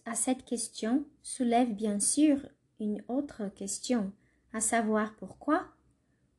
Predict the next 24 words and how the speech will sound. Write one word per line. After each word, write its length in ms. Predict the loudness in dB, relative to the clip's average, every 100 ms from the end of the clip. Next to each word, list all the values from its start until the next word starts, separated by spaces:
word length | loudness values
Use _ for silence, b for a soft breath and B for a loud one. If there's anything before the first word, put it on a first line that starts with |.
| -10
Pourquoi 580 | -10 -10 0 4 4 2 -2
le 100 | 0
Seigneur 560 | 0 2 2 2 2 2 -2 _ _ _ _ _ 0
veut-il 480 | 0 2 4 4 2
habiter 540 | -2 -4 -4 -4 -2
au 60 | 0
milieu 460 | 0 0 0 0 0
de 100 | -2
son 280 | -2 -4
peuple ? 480 | -4 0 0 -2 -6 -8 _ _ _ _ _ _ _ _ _ _ _ _ -4
La 100 | 2
vérité 680 | 4 4 2 0 2 2 2
se 180 | -6 -4
trouve 500 | -4 2 4 4 2
peut-être 540 | 0 0 0 0 -2 -12 b b b -2
dans 120 | 2
les 160 | 2
deux 280 | 4 6 4
versets 500 | 2 -2 -2 0 2
d'aujourd'hui, 640 | 2 0 -2 -6 -4 -4 -6 _ _ _
cités 380 | -4 -2 4 4
ci-dessus. 600 | 4 4 2 0 -6 -8 _ _ _ _ _ _
Remarquez, 800 | 2 4 4 0 -2 2 2 0 -8
l'Éternel 720 | -2 0 0 0 2 2 0